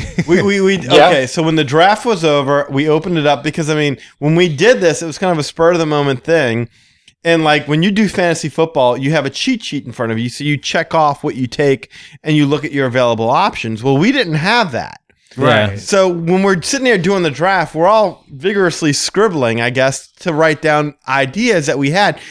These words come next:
Speaker 2: So as a result, when we're doing the draft, like, there were certain rides and attractions that got left off that no one took. And we're like, and afterwards I'd be like, "Wait a minute, no one took, no one took Dinosaur? Uh, who, who didn't t-, uh,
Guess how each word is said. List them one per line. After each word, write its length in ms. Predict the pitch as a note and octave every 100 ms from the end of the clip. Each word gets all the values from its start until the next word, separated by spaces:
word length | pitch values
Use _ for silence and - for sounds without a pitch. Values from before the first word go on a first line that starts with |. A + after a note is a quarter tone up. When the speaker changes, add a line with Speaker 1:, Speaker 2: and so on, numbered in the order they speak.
| - _
Speaker 2:
So 160 | G#3
as 200 | G3+ G3
a 60 | E3+
result, 360 | F3 F3 A#3+ F#3
when 100 | F3+
we're 100 | E3+
doing 260 | F3+ A3+
the 60 | F#3+
draft, 340 | E3 G#3+ A3
like, 140 | E3+ D3
there 100 | D#3+
were 100 | D3+
certain 380 | - A#3 G3 D3+
rides 380 | D#3+ G3+ F3 D#3+
and 80 |
attractions 560 | C#3+ - G3 A3 - C#3+
that 100 | D3
got 180 | D3 -
left 320 | D3+ D#3 -
off 440 | E3+ G3+ C#3+ - _ _ _ _ _ _ -
that 140 | G3
no 280 | F#3+ F3+ G3+
one 280 | A3 A3+ G3+
took. 440 | - E4 A3 - -
And 120 | E3+
we're 140 | E3+
like, 240 | E3 D#3+ D#3+
and 240 | E3+ E3
afterwards 480 | D#3+ E3 A3 G#3 E3+
I'd 80 | E3
be 100 | D#3
like, 280 | D#3+ D3+ - _ _ - -
"Wait 120 | B3+
a 40 | F3+
minute, 180 | C3 B2+
no 100 | F3
one 160 | B3+
took, 260 | A3 G#3 - - _ _ _ _
no 140 | D3+ A3
one 100 | B3+
took 180 | G3+
Dinosaur? 800 | C3 D3 F3+ C#4+ - E4 F4 D#4+ -
Uh, 160 | B2 F#2+
who, 360 | E3 A3+ B3+
who 80 | A3
didn't 240 | F4 E4+ D4+
t-, 80 | C4
uh, 240 | G3+ G#3